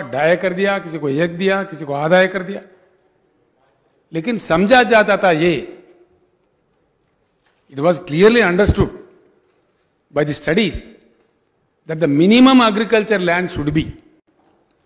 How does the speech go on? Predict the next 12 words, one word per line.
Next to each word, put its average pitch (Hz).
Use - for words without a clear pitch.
two 196
and 214
a 180
half 165
to 220
three 151
acres। -
उसको 151
लेके 254
मैंने 233
ये 180
कहा 156